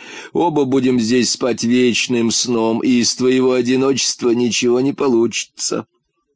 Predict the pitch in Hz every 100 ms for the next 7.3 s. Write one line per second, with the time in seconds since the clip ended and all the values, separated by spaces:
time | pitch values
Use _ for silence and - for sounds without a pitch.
0 | _ _ _ _ 98 98 - 98 - 101
1 | 107 90 - 92 85 90 87 87 85 82
2 | 90 - 87 87 - 82 82 85 87 87
3 | 85 90 82 87 - - - 80 80 -
4 | - - - - - 95 90 90 - 90
5 | 82 87 85 87 - 90 85 78 - 104
6 | 123 - - - 85 80 80 90 90 -
7 | - 85 87